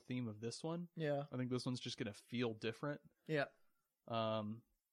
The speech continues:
Speaker 1: 'cause that one was, like, heroic but a little desperate, and you have to have sacrifice in there to give it sort of that heroic feel. I think this one's gonna be more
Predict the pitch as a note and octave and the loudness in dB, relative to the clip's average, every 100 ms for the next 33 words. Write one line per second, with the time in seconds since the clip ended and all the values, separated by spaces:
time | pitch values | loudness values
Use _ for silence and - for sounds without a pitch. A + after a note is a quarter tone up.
0 | _ _ _ _ _ _ - C#3+ E3+ F3+ | _ _ _ _ _ _ -4 4 6 6
1 | D#3 C3+ B2+ A2+ - - - B2+ C#3 D#3+ | 4 2 -2 -4 -8 -20 -10 0 6 6
2 | D3 - C3+ C3 B2 A#2 B2 - - B2+ | 6 -2 -2 -2 -2 -2 -4 -4 2 2
3 | - - - _ - A2 G#2 G#2 _ A3 | 2 -4 -20 _ -10 -6 -6 -8 _ -20
4 | _ _ C3 B2+ B2 A2 A2+ A2+ G#2 - | _ _ -20 -12 -10 -8 -8 -6 -2 0
5 | B2 - A2+ A2+ A2 A2 A2 A2 A2 - | 0 0 -2 -2 -2 -4 -4 -2 -4 -8
6 | _ _ _ _ - A#2 G#2+ G#2+ - - | _ _ _ _ -4 -2 -2 -6 -12 -20
7 | _ _ _ _ - C#3 D3 C3+ C3 C#3+ | _ _ _ _ -12 -4 0 2 2 0
8 | A#2+ A2 A2+ A#2 C3 - - A2+ A#2 D3 | 0 -2 2 4 4 4 0 0 0 -2
9 | B2+ A#2 C3+ C3 A#2 - A2+ G#2+ A2+ G#2+ | -2 -2 -2 0 -4 -2 -4 -2 -2 -2
10 | A2 A2 G#2+ | -2 -2 -6